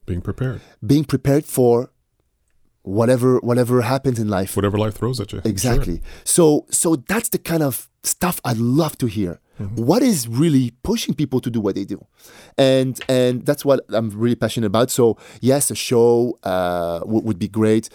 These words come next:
Speaker 2: But even if I, if I, uh, go on that stuff like Doctor Oz and all those national, uh, television shows, that gives me a big platform that helps me do what I, what I do best and m-, do what I, what I enjoy doing the most, which is enjoy, uh, which is motivate.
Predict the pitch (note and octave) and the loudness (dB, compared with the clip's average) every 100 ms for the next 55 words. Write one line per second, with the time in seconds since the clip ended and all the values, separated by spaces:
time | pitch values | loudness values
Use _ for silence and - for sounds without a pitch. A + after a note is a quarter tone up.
0 | - - - A2+ - C#3+ D3 C3+ B2 A2+ | -20 -10 -6 -6 -4 0 0 0 -2 -4
1 | - B2 A2+ G#2 F#2+ F2 - - - - | -4 -6 -2 -2 -2 -4 -12 -20 -20 -20
2 | - - A#2 C3+ C3 A#2+ G#2+ - A#2+ G#2+ | -16 -14 -10 -6 -4 -4 -6 -6 -4 -4
3 | G#2 F2 A#2 - A2 - A2+ G2 F#2 F#2+ | -4 -4 -6 -4 -6 -4 -2 -2 -4 -4
4 | F#2+ - G#2 G2+ F#2 G#2 G2+ G#2+ G2+ G2+ | -6 -4 -2 -2 -2 -4 -4 -2 -2 -4
5 | - G2+ F#2 F2 _ - C3 A2+ F#2+ G#2+ | -8 -8 -6 -8 _ -2 0 0 -2 -2
6 | G2 - C3 D#3 D3 G#2+ F2+ B2+ - C3 | -2 -2 -2 -2 -2 -4 -2 -4 -2 -6
7 | E3+ - A2 G2 - - - - A#2 - | -6 -4 -2 -2 -6 -18 -10 -2 -2 -4
8 | - D#3+ - A#2+ G2+ - - _ - B2+ | -4 -4 -2 -4 -4 -6 -16 _ -4 0
9 | A#2+ G#2+ G2+ - G2+ G2+ F#2 G2+ F#2+ B2 | 0 0 -2 -4 -4 -2 -2 -2 0 0
10 | - - - G2+ G2 - A2 G2 G#2 A2+ | -2 -8 -2 -2 -2 -6 -8 -8 -2 0
11 | G#2 G2+ F#2+ - F#2+ F#2+ F#2 A2 G#2+ C#3+ | 2 2 0 0 -2 -2 -2 -2 -2 -4
12 | G2+ A#2 F#3 - F#2+ - G2 F#2+ G#2 G#2+ | -4 -4 -6 -8 -6 -4 -2 0 0 0
13 | G#2 - G2 G#2 G2 A2+ A2+ - | 0 -4 -4 -4 -2 -2 -2 -6